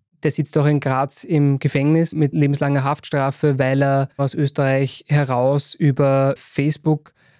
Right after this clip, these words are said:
damals zwei Personen angeleitet haben soll, eben einen Anschlag in Israel direkt zu begehen.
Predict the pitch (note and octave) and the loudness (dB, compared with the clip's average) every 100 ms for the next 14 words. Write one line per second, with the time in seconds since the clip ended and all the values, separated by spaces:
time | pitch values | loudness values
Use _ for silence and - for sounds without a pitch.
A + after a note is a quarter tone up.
0 | _ - C#3 C#3 C#3 C#3 C#3 - - - | _ -2 0 2 2 0 -2 -6 -14 -2
1 | C#3 C3+ C#3+ C3+ C#3 C#3+ D3 D3 C#3+ D3 | -2 0 0 2 0 2 0 2 0 -2
2 | C#3 C#3 C#3+ C3+ C3 D3 C#3+ _ _ D3+ | -2 0 2 2 2 2 -2 _ _ 0
3 | C#3+ D3 C#3+ C3+ C3+ C#3 - C3+ C3+ C#3+ | 0 2 2 2 2 0 -2 -4 -2 -2
4 | B2+ C#3+ C#3+ C#3+ C3+ C3 C3 B2+ - - | 0 2 2 2 -2 0 0 0 -4 -16
5 | - C#3 B2 B2+ B2+ A#2+ | -4 -2 -2 -2 0 -2